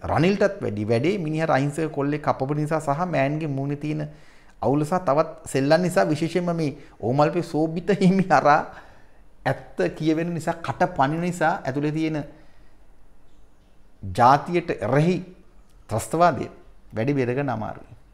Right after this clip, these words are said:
මෑන්ගේ ලක් එක හරි නෑ. හරිනේ?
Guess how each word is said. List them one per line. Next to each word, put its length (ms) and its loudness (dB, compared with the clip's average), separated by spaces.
මෑන්ගේ 500 0
ලක් 340 0
එක 120 -4
හරි 220 -4
නෑ. 200 -14
හරිනේ? 300 -8